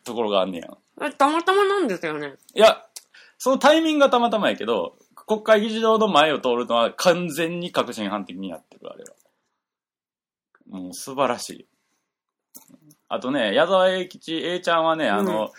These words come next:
Speaker 2: うん。
Speaker 1: 今や、あの、すごいボーカリストとしてしかクローズアップされてないですけど、
Speaker 2: ええ。
Speaker 1: キャロル時代、Aちゃんはベースボーカルやったんですよ。
Speaker 2: ええ？
Speaker 1: その矢沢永吉のベースがめっ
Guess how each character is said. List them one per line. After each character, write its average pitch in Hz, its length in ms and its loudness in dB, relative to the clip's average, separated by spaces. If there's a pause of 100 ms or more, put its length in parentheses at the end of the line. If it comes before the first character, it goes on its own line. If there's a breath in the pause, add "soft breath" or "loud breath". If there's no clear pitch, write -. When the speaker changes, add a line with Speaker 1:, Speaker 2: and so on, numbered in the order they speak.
(300 soft breath)
Speaker 2:
う - 60 -10
ん。 - 20 -4
Speaker 1:
今 175 200 0
や、 107 500 4
あ 107 140 -2
の、 101 200 -4
す 113 140 -10
ご 139 100 -2
い 117 40 -2
ボ 151 160 -2
ー - 20 -14
カ 175 140 0
リ 185 100 -2
ス 190 100 -8
ト 120 120 -8
と 104 100 -8
し 98 100 -12
て 95 140 -10
し - 80 -14
か 90 320 -6
ク - 80 -14
ロ 120 60 -6
ー 131 40 -6
ズ 131 60 -2
ア - 40 0
ッ - 20 -18
プ - 60 -20
さ 104 120 -4
れ 117 80 -2
て 107 100 -14
な 98 120 -6
い 87 40 -8
で 85 60 -12
す - 80 -18
け 87 140 -18
ど、 87 180 -10
Speaker 2:
え 185 260 -2
え。 - 20 -20 (120)
Speaker 1:
キ - 140 -4
ャ 202 60 2
ロ 202 120 0
ル 190 100 -4
時 170 120 -12
代、 113 200 2
A 143 140 -2
ち 143 80 -2
ゃ 139 60 2
ん 135 60 -2
は 123 180 2
ベ 202 180 2
ー 240 60 0
ス 247 100 -6
ボ 113 160 0
ー - 40 -4
カ 101 100 -2
ル 82 60 -8
や 78 40 -16
っ - 20 -20
た - 100 -12
ん - 20 -10
で - 60 -20
す - 80 -20
よ。 - 40 -20 (240)
Speaker 2:
え 240 60 8
え？ 330 120 10 (960)
Speaker 1:
そ - 320 -6
の 160 160 -2
矢 160 200 4
沢 151 400 2
永 139 200 -4
吉 - 320 -8
の 151 140 -6
ベ 160 220 0
ー - 20 -4
ス 156 200 -8
が 151 120 -4
め 135 300 -2
っ 190 120 -6